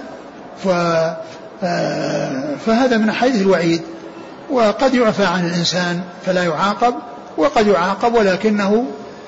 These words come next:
آه، يعذب في النار ويخرج منها ويدخل الجنة. وأما، آه، الإسبال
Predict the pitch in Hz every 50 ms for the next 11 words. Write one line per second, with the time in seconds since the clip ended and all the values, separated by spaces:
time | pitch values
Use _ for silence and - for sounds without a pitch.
0 | - - - 233 214 208 196 190 185 185 180 185 180 175 170 170 165 165 160 165
1 | 196 220 247 262 247 220 196 185 175 143 180 180 175 180 175 170 170 175 196 220
2 | - - - - - - - - - - - - 302 254 262 254 226 208 196 196
3 | 220 240 - 202 196 180 170 160 165 180 185 185 208 214 208 202 196 190 185 196
4 | - 202 202 214 240 - - - - - - - - - - 226 190 160 185 180
5 | 170 160 147 135 - - - - - - - - - - - - 190 247 285 302
6 | 294 262 226 208 196 202 220 - - - - - - - 196 202 190 180 180 175
7 | 170 175 175 170 180 - 196 196 196 185 185 - 165 180 175 170 175 175 175